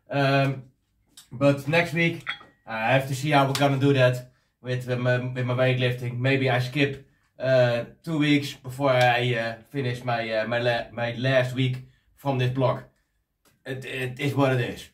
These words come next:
So, we got fifty-seven and a half on here. Gonna do it for six reps, four sets. And after that, some weighted chin-ups. And we got twenty for that. So, let's go.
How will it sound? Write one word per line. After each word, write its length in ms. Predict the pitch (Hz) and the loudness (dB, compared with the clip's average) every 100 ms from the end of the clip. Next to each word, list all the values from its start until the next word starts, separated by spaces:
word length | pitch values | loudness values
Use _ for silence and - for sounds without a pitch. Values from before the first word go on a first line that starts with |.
| _ _ _ - - | _ _ _ -20 -2
So, 440 | 214 156 127 - - | 4 4 2 -8 -6
we 60 | |
got 200 | 143 147 | -2 -2
fifty-seven 680 | - 196 185 156 - 185 147 | -2 -4 -4 -6 0 0 2
and 100 | 147 | 0
a 40 | 139 | 2
half 260 | 170 170 | 2 0
on 160 | 151 151 | -2 0
here. 380 | 139 135 135 131 - _ _ _ _ _ | 2 0 0 -6 -20 _ _ _ _ _
Gonna 240 | 151 143 | -2 0
do 160 | 143 143 | 2 2
it 40 | |
for 260 | - 127 120 | 0 -2 -4
six 340 | - 214 214 | -6 -8 -6
reps, 360 | 151 160 160 - - - _ | 0 0 0 -8 -18 -20 _
four 200 | 175 170 | -6 -4
sets. 440 | 156 151 - - _ _ _ - | 0 -2 -2 -14 _ _ _ -4
And 580 | 147 151 147 147 139 | 0 2 4 4 2
after 280 | 127 151 - | -2 -4 -4
that, 260 | 139 135 - | -2 -2 -2
some 380 | 143 131 - - | -4 -2 -4 -6
weighted 480 | 123 139 131 127 123 - _ _ _ _ | -4 0 2 0 -2 -8 _ _ _ _
chin-ups. 560 | - 185 208 202 - - _ _ _ | -8 -2 0 0 -2 -12 _ _ _
And 400 | 165 175 160 151 | -2 0 2 0
we 120 | 151 | -2
got 340 | 139 147 123 - _ - | 0 0 0 -6 _ -6
twenty 480 | 180 202 240 - _ _ _ _ _ _ _ | -4 -2 -6 -14 _ _ _ _ _ _ _
for 80 | - | -4
that. 400 | 185 156 - - _ _ | 2 2 2 -10 _ _
So, 380 | - 240 151 - - _ _ _ _ _ _ _ _ - | 0 4 4 2 -14 _ _ _ _ _ _ _ _ -10
let's 140 | 127 127 | -8 -2
go. 360 | 135 110 - | -2 -2 -8